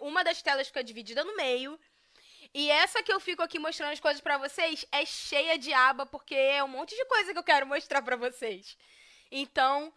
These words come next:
é uma loucura. É, Renata, vai me atualizando aí. Entrou mais,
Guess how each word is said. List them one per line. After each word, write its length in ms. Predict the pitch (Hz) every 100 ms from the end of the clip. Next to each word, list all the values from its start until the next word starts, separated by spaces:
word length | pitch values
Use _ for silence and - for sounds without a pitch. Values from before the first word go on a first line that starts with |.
| _ - -
é 140 | 277
uma 220 | 285 302
loucura. 600 | 311 330 - 240 220 214 _ _ _ _ _ _ _ _ _ _ _ _ _
É, 500 | 262 262 269 277 277
Renata, 640 | 277 311 339 440 370 - 254
vai 120 | 311
me 80 | 403
atualizando 480 | 440 403 349 359
aí. 380 | 359 349 359 339 269
Entrou 420 | 277 277 320 320
mais, 500 | 320 302 311 -